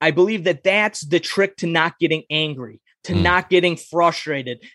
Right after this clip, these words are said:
Speaker 1: to not getting, um, having resentment towards those people for feeling differently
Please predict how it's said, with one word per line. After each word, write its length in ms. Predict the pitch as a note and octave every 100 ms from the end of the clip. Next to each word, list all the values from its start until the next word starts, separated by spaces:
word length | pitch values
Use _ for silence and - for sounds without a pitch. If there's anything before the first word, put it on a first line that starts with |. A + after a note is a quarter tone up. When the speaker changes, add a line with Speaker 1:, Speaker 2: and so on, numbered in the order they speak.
| -
Speaker 1:
to 100 | F3+
not 400 | F3 F3+ F#3 - _ _ _ C3+
getting, 500 | G3 G3+ F#3+ F3+ D#3+
um, 480 | D#3+ D3 C#3 C3 _
having 420 | - G3 G#3+ G3+
resentment 600 | F3 E3 C#3 F#3+ G3+ F3+
towards 320 | - E3+ F3 -
those 220 | E3+ D#3+
people 320 | - F#3+ F#3
for 200 | - D#3+
feeling 500 | - G#3 A#3+ A#3 E3+
differently 720 | F3 G3 F#3+ F3+ D#3+ D3 C#3